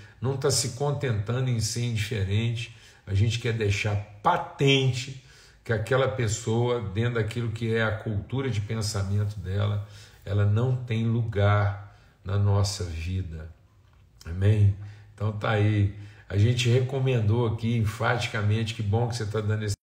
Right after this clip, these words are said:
a gente recomendou bastante aí o, o Lugar Mais Seguro da Terra, e agora estamos aproveitando, né, o ensejo aí, já que você citou esse livro aí que você tá recomendando, e nós recomendamos aqui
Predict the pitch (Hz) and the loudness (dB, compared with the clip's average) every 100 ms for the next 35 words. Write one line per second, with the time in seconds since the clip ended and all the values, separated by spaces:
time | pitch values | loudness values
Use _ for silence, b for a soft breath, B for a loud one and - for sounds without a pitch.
0 | 101 101 - - - - 92 98 104 101 | -8 -8 -14 -20 -20 -10 -4 0 0 2
1 | 101 104 120 107 95 98 107 104 98 80 | 2 2 -2 0 0 0 -2 0 -2 -4
2 | - 110 110 104 101 98 107 101 98 B | -6 -4 -2 -2 -2 0 0 0 -2 B
3 | B B B 98 101 110 107 104 101 - | B B B -2 0 2 0 2 0 0
4 | 101 104 107 95 117 135 202 139 123 135 | 0 2 2 2 2 2 0 0 2 2
5 | - 127 120 117 110 101 101 110 127 127 | 0 -2 -4 -4 -4 -2 -2 -4 -2 -4
6 | 107 B B B B - 110 113 95 104 | -6 B B B B -4 -2 0 0 0
7 | 104 98 - 110 107 98 98 113 107 107 | 0 0 -2 -2 -2 0 0 0 -2 -4
8 | - 107 - 101 - 104 104 98 101 101 | -2 -4 -4 -6 -4 -4 -2 0 2 2
9 | 101 - 101 101 104 101 98 101 113 107 | 0 -2 -6 -2 -2 0 0 0 0 2
10 | 107 110 101 104 101 101 104 95 - 104 | 2 2 0 0 0 2 0 0 -4 -6